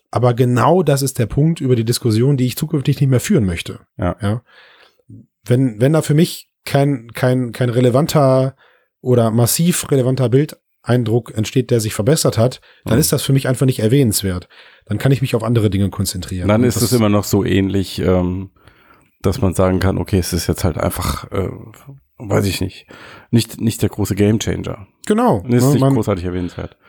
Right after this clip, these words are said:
Speaker 1: So, ähm, also mal, mal zusammengefasst
Speaker 2: Mhm.
Speaker 1: wäre das, ey, du willst n-, du willst ein einfaches Setup, du willst, äh, ne, ne, ne, du willst eine schlanke Brille, du willst eine Brille, die aber trotzdem gutes Tracking hat, dann kaufst du
Speaker 2: Mhm.
Speaker 1: die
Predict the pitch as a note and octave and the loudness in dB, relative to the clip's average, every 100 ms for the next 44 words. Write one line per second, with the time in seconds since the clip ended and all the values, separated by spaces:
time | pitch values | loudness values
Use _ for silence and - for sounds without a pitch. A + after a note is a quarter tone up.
0 | - - C3 A2+ B2 C#3 B2 C#3 C3 A#2 | -10 -4 -2 0 -2 0 0 0 0 -4
1 | B2+ A#2 - C#3+ F#3 D#3+ E3+ - D3+ C#3+ | -8 -4 0 2 2 2 0 2 2 4
2 | C#3+ C#3 D#3+ C#3 C3 D3 - C#3+ A#2 A#2+ | 2 2 2 2 0 0 -2 -4 -2 0
3 | D3 - C3+ C#3 A2+ G2+ - F#3+ G3 F3 | 2 0 -2 -2 -2 -2 0 0 0 -2
4 | - B2 C3+ - - A#2+ B2 A#2+ A#2+ A2+ | -2 0 0 -2 -4 -2 -2 0 -2 -2
5 | A#2+ A2+ G#2+ A2 G#2 G#2+ A2+ - G#2+ - | -2 -4 -4 -6 -4 -4 -4 -2 -2 0
6 | E3 G3 D3+ D3 D3 C#3+ B2 C3 A#2 A#2+ | 2 2 2 2 2 2 2 0 0 2
7 | A#2 A#2+ A#2 A2 - D#3 - C3+ A#2 G#2 | 2 2 0 0 -2 -4 -2 -2 -2 -2
8 | - E3 E3 C3 C3 - A2+ A2+ A2 - | -2 -2 -2 -4 -4 -6 -6 -4 -4 -4
9 | F2+ G#2 | -4 -2